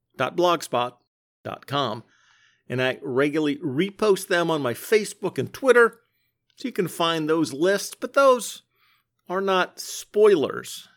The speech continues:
for this podcast, 'cause those posts are just lists. But here,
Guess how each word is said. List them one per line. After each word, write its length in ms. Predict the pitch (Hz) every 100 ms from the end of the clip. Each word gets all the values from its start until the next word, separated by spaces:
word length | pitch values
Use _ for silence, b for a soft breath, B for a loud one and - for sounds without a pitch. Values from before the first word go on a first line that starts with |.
| _
for 200 | - 131
this 240 | 117 123
podcast, 640 | - - - - - 147 -
'cause 240 | 123 143
those 260 | 135 127 160
posts 460 | - 139 185 185 151
are 340 | 143 190 190 b b b
just 440 | - 156 202 - 165
lists. 640 | 220 285 - - - - _ _ _ _ _ _ _ _
But 160 | - 123
here, 600 | - 285 330 185 101 -